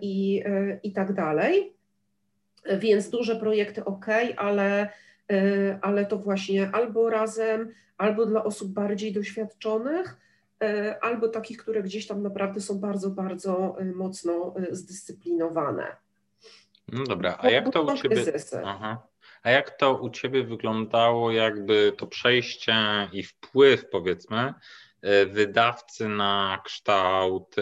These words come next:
Speaker 2: na kształt gry, nie? Jakby tutaj nad tą grą, którą wspomniałaś, nad Gutenbergiem również pracujesz z Łosiem, czyli ty,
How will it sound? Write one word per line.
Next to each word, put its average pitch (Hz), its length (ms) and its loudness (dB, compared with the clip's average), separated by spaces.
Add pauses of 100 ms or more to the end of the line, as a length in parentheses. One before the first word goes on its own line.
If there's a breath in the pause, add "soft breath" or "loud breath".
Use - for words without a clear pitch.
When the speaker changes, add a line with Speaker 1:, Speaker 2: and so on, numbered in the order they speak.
(120)
Speaker 2:
na 98 140 -2
kształt 90 380 -4
gry, 82 200 -4
nie? 98 240 -4
Jakby 117 280 0
tutaj 117 420 0
nad 110 380 -2
tą 110 260 0
grą, 107 400 0
którą 101 180 -4
wspomniałaś, 117 480 0
nad 113 140 0
Gutenbergiem 101 720 2 (320 loud breath)
również 117 460 2
pracujesz 104 680 2
z 95 140 -6
Łosiem, 104 520 2
czyli 98 800 -2
ty, 196 340 8